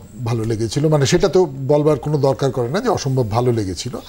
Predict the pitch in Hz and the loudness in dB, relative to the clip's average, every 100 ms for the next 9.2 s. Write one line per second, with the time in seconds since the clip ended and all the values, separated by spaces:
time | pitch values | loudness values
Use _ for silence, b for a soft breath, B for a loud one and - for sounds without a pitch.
0 | B 190 B B B - 170 196 156 160 | B -10 B B B -2 2 4 4 4
1 | 196 160 - 185 - 233 240 135 120 147 | 2 0 -4 -6 -2 0 2 2 0 2
2 | 151 120 180 - 123 139 175 - - 190 | 2 2 -6 -6 -2 0 0 -2 -2 0
3 | 185 151 139 143 170 170 - 165 170 208 | 0 0 2 2 2 0 -8 -6 0 0
4 | - 165 165 190 - 202 - - 214 160 | 2 4 4 4 2 0 2 -2 4 6
5 | 170 160 170 202 202 202 - - 294 320 | 6 4 4 4 4 2 -2 -4 -2 0
6 | 123 85 B B B - 165 151 - 143 | 0 -2 B B B -2 0 0 -2 -2
7 | - 175 - 151 151 160 160 143 147 170 | 0 0 2 0 2 0 2 0 4 4
8 | 160 190 180 - 170 165 214 208 202 - | 4 0 -2 -4 0 2 4 4 0 -4
9 | - - | -4 4